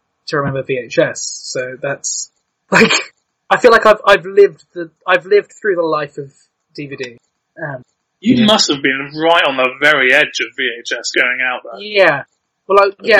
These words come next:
Speaker 1: well,
Speaker 2: very
Speaker 1: like, I
Speaker 2: edge.
Speaker 1: mean, D-, D V Ds would have still been around, 'cause D V Ds came
Speaker 2: Yeah.
Speaker 1: out, what, late nineties. But I remember at least still watching V H S pretty regularly when I was little, and I think they were still around for
Speaker 2: Yeah.
Speaker 1: a while. Um,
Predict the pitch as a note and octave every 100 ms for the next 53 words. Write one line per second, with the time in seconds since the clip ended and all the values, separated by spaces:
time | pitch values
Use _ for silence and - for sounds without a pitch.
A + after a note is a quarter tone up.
0 | C3+ G3 - - G#3 - - C4+ - -
1 | C4 B3+ B3 G3+ D#3 G#3 F#3 - G3 E3+
2 | D#3+ C#3 _ _ D3 D#3 F3 B2 A#2 C3
3 | - C#3+ D3 C#3+ C#3 C3 B2+ C3 B2+ B2
4 | A2+ C#3+ C3+ C#3 D#3 - _ _ _ _
5 | _ _ - F3 D3+ - _ _ _ -
6 | F#3+ F#3+ F#3 G3+ A3+ G#3 F3 D3 C#3 _
7 | _ _ _ F#3 F3+ F3+ E3 - - -
8 | - F#3+ F3+ D3+ C3+ - _ F3 D#3+ F3
9 | - E3+ C#3+ C3 C#3 - C3 - C#3+ C3
10 | B2+ B2 B2+ A#2+ A#2+ A#2+ B2+ C3 C#3+ C3+
11 | - C#3+ C3 B2+ - C3+ C3 C3+ C3+ B2+
12 | C3 B2 C#3 B2+ B2+ - _ _ _ _
13 | D3 C3+ B2